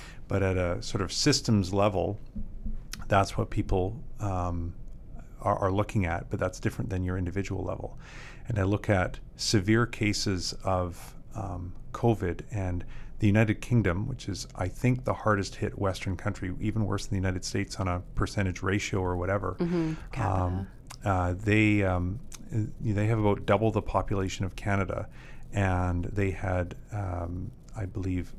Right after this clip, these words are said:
Speaker 1: f-, five or six cases of people under eighteen, uh, passing away from covid, which is very significant, of course, but in, relative to the, the larger population, of course, that's, that's a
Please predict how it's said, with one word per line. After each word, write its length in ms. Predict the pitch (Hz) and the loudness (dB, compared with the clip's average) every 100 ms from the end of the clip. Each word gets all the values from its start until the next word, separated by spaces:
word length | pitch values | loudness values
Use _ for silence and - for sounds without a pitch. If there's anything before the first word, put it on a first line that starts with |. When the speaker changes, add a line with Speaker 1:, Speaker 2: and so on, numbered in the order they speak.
| - | -12
Speaker 1:
f-, 160 | - - | -12 -12
five 400 | - - 98 101 | -12 0 2 4
or 60 | 101 | 2
six 480 | - 107 - - - - | -2 -4 -4 -4 -6 -8
cases 480 | - 104 - 101 - | -4 -4 -2 -2 -2
of 380 | - 92 95 - - | -2 -2 -2 -10 -6
people 300 | 113 - 110 | -6 -2 -2
under 300 | 95 95 - | 0 0 -2
eighteen, 560 | 98 - - 98 92 90 - - - | -4 -6 -4 -2 -2 -4 -8 -12 -6
uh, 80 | - | -4
passing 420 | - - 92 104 90 | -2 -2 0 0 0
away 180 | 90 | -2
from 180 | 87 110 | -2 -4
covid, 300 | - 98 90 | -2 -2 -2
which 200 | 95 92 | -4 -4
is 120 | 101 - | -4 0
very 240 | 120 113 | 4 4
significant, 680 | - 110 110 131 127 95 104 | 4 0 2 0 0 -4 -4
of 120 | 123 | -6
course, 320 | - 110 95 | -2 -2 -2
but 240 | - - - - - - - | -2 -4 -4 -10 -12 -12 -4
in, 180 | - 101 | 0 0
relative 340 | 117 110 113 92 | 6 8 8 6
to 80 | 95 | 0
the, 220 | 98 101 | 2 2
the 180 | - 95 | 0 2
larger 460 | 95 92 92 90 | 4 2 0 -2
population, 600 | - - 92 - 98 - | -4 -4 -4 0 -2 -2
of 100 | 98 | -6
course, 240 | - 90 85 | -4 -4 0
that's, 380 | 95 - - - | -2 0 -4 -2
that's 360 | 95 104 - | -4 -4 -4
a 180 | 98 87 | -2 -2